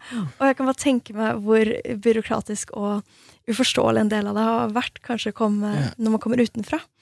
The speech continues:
Speaker 1: Altså, jeg suger på alt regnskap og sånn, så jeg, det, det er,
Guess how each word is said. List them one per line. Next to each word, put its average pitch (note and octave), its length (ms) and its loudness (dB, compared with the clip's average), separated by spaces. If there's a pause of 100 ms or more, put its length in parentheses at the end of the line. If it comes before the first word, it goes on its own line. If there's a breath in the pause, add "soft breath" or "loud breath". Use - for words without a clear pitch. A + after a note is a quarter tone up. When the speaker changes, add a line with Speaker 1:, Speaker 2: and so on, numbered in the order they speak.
(560 soft breath)
Speaker 1:
Altså, B2+ 260 -4 (220)
jeg B2 440 2
suger A2+ 880 2
på - 180 -16
alt A#2 260 -8
regnskap E4 680 2
og A2+ 80 -8
sånn, A#2+ 160 -2
så A#2+ 160 -2
jeg, A#2 560 -2
det, B2 140 0 (100)
det A#2 160 0
er, A#2 380 0